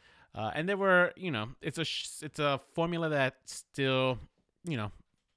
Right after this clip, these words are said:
churns out a lot of content. Uh, most recently, Blockbuster on Netflix comes to mind. Abbott Elementary is another workplace comedy. And, uh, I think with that workplace comedy, we also saw a shift in how sitcoms are created because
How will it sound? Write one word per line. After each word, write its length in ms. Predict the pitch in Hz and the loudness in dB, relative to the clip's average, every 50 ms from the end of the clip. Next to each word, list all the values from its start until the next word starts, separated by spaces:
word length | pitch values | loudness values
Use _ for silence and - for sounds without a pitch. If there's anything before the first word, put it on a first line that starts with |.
| _ _ _ _ _ _ _ _ _ _ _ _ _ - | _ _ _ _ _ _ _ _ _ _ _ _ _ -8
churns 280 | - 160 147 135 120 | -4 -2 -2 0 0
out 120 | 127 120 117 | 0 0 0
a 40 | 117 | 0
lot 160 | 117 113 113 | 0 0 -2
of 60 | 110 | -2
content. 640 | - - 120 107 110 101 - - 101 98 95 - - - - - - _ - | -6 -6 -6 -6 -6 -8 -10 -12 -14 -14 -14 -16 -18 -20 -20 -20 -20 _ -10
Uh, 240 | 110 110 113 113 110 | -6 -4 -2 0 0
most 240 | 117 135 139 - - | 2 2 0 0 -2
recently, 560 | 151 131 - 143 131 131 131 127 127 120 - - - - - | -6 -6 -4 -4 -4 -2 -2 -2 -2 -4 -6 -10 -12 -4 -2
Blockbuster 720 | 117 127 131 - - 123 113 - - - 117 113 117 120 - - - - | 0 0 0 -2 -2 -4 -4 -4 -6 -6 -6 -4 -4 -6 -8 -12 -14 -10
on 180 | 104 107 107 110 | -10 -8 -6 -6
Netflix 460 | 113 95 - - 107 104 98 - - | -6 -6 -6 -8 -8 -8 -8 -8 -10
comes 200 | - 110 98 - | -10 -10 -10 -8
to 80 | - 110 | -8 -6
mind. 380 | 107 104 101 101 104 107 104 - - - - - _ - - | -4 -4 -4 -4 -4 -6 -8 -12 -18 -20 -20 -20 _ -4 -2
Abbott 260 | 135 139 131 135 104 | -2 0 0 0 -2
Elementary 460 | 127 127 127 117 117 117 - 131 123 | -2 -2 -4 -4 -6 -6 -4 -6 -6
is 80 | 110 117 | -4 -4
another 420 | 117 113 113 110 113 110 107 101 - _ _ _ | -4 -4 -2 -2 -2 -2 -4 -6 -8 _ _ _
workplace 480 | - 117 113 - - - 113 110 - - | -8 -8 -8 -8 -8 -10 -10 -8 -8 -10
comedy. 500 | - - 120 110 110 110 107 113 113 110 - - - - - - _ _ _ _ _ _ - | -10 -8 -6 -6 -6 -4 -6 -6 -6 -6 -8 -10 -12 -16 -20 -20 _ _ _ _ _ _ -12
And, 560 | - 123 123 120 120 120 120 120 120 113 120 | -8 -6 -4 -4 -2 -4 -4 -6 -6 -6 -4
uh, 280 | 123 120 117 113 110 - _ _ - | -2 -2 -2 -2 -4 -6 _ _ -8
I 40 | 156 | -8
think 220 | 143 214 269 254 - _ _ _ _ - | -6 -6 -8 -8 -10 _ _ _ _ -18
with 640 | 170 165 143 139 135 139 160 185 220 233 - - - _ - | -14 -12 -12 -6 0 4 4 4 4 4 0 -6 -18 _ 0
that 260 | 147 165 165 - 113 | 4 4 4 4 2
workplace 460 | 120 135 151 - - - 170 156 - | 2 2 2 0 0 -4 -4 -4 -6
comedy, 320 | - 151 147 131 143 160 165 | -6 -4 -4 -2 -2 -4 -4
we 120 | 151 139 | -2 -2
also 200 | 143 143 - 165 | -2 -2 -2 -6
saw 220 | - - 160 147 | -6 -4 -2 -2
a 20 | 131 | -2
shift 400 | - - - 127 135 135 - - | -4 -6 -4 -2 -2 -4 -4 -6
in 140 | - 127 123 | -10 -8 -8
how 460 | 110 - - 127 127 123 127 127 123 | -10 -10 -6 -4 -2 0 0 0 -2
sitcoms 540 | - - - - 147 - - 143 131 120 123 | -4 -8 -10 -10 -10 -8 -6 -6 -6 -4 -4
are 60 | 120 | -6
created 420 | - 160 170 202 214 151 113 110 | -4 -4 -4 -2 -2 -2 -2 -4
because 460 | 120 117 - - 135 123 123 120 - | -6 -10 -6 -4 -2 -2 -2 -2 -4